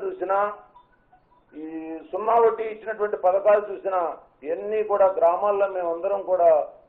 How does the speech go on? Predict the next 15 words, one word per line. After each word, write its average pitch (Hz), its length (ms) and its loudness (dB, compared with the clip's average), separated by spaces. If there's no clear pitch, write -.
రాజశేఖర 175 480 0
రెడ్డి 190 200 -6
గారు 175 420 2
రామారావు 214 720 4
గారితో 214 280 2
సమానంగా 190 480 -2
చేసేటటువంటి 170 800 -8
మహనీయులు 185 560 -2
వీళ్ళిద్దరూ 180 460 -4
అని 180 380 -4
మేమందరం 151 420 -4
కూడా 180 160 -2
మురుసుకునేటటువంటి 165 880 -10
సందర్భాలు 147 520 -6
సార్, 127 160 -6